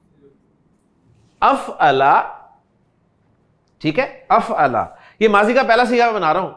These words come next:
अफ़अला। नोट करें, माजी का पहला सीगा जो बनता है उसके आखिरी हर्फ पे क्या होती है हमेशा? जबर, चाहे एक्टिव वॉइस हो चाहे पैसिव वॉइस हो।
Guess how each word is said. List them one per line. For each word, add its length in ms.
अफ़अला। 440
नोट 220
करें, 320
माजी 420
का 320
पहला 280
सीगा 300
जो 120
बनता 260
है 60
उसके 160
आखिरी 260
हर्फ 160
पे 80
क्या 180
होती 240
है 80
हमेशा? 440
जबर, 640
चाहे 360
एक्टिव 260
वॉइस 260
हो 60
चाहे 220
पैसिव 360
वॉइस 260
हो। 320